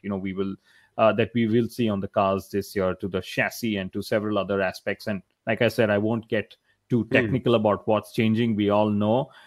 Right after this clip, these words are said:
Speaker 1: uh, Mercedes have revealed a, a very good, uh, imagery of what actually changes, uh, on the cars, uh,
Speaker 2: <laughs>
Speaker 1: this year as well. So, uh, you know, at the, at the end of the day, we will be able to make a far more like-to-like comparison,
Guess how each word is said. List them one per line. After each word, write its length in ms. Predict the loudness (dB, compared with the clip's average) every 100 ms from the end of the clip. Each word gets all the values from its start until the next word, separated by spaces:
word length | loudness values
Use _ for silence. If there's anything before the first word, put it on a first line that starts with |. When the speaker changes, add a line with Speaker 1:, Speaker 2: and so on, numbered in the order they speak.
| _
Speaker 1:
uh, 260 | 2 4 4
Mercedes 460 | 2 6 6 6 6
have 160 | 4 2
revealed 460 | 2 2 2 4
a, 240 | 4 4 2
a 100 | 0
very 320 | 2 2 2
good, 380 | 2 0 0 2
uh, 380 | 2 4 2 0
imagery 480 | 2 2 0 0 2
of 160 | 2
what 180 | 2 2
actually 400 | -2 -4 -4 -4
changes, 680 | -4 -4 -2 0 -2 -4 -2
uh, 260 | 0 2 0 -4 _ _
on 180 | -4 0
the 160 | 2
cars, 360 | 6 8 6 4 -2
uh, 320 | -2 -2 -4
Speaker 2:
<laughs> 40 | -2
Speaker 1:
this 240 | -2 0
year 160 | 0 0
as 240 | -2 -2
well. 240 | 0 0 -2 _ -8 2 4 8
So, 400 | 10 10 10 8
uh, 260 | 6 4 4
you 100 | 4
know, 120 | 4 4
at 160 | 2
the, 100 | 0 0
at 140 | 4
the 100 | 4
end 140 | 6
of 60 | 4
the 60 | 6
day, 160 | 6
we 160 | 6 6
will 140 | 4 6
be 200 | 6 6
able 220 | 6 4
to 100 | 4
make 240 | 2 2
a 80 | 0
far 400 | 0 2 4 4
more 280 | 4 2 4
like-to-like 880 | 4 4 2 0 2 4 2 0 _ _ _ _
comparison, 920 | 0 4 6 6 6 4 0 -6 -8